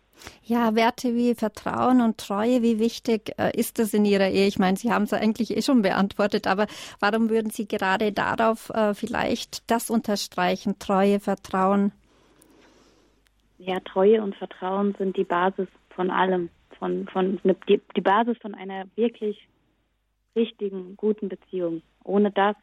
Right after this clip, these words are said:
Speaker 2: ist es für mich, ähm, ja, eigentlich vielleicht, äh, keine Beziehung, sondern keine Ahnung was. <laughs>
Speaker 1: Mhm,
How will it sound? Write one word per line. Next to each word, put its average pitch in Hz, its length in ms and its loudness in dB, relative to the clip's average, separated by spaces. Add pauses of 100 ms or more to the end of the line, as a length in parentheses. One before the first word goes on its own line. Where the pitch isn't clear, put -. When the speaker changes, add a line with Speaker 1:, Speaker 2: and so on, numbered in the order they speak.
(680)
Speaker 2:
ist 202 120 -4
es - 280 -20
für 202 120 -2
mich, 214 300 2 (1080)
ähm, 180 680 -6 (560)
ja, 165 300 0 (180)
eigentlich 190 500 0 (880)
vielleicht, 185 520 0 (220)
äh, 180 360 -8
keine 185 300 0
Beziehung, 202 640 0
sondern 180 640 -2 (180)
keine 214 320 2
Ahnung 170 300 -2
was. 165 160 -6 (220)
<laughs> - 180 -2
Speaker 1:
Mhm, 208 500 0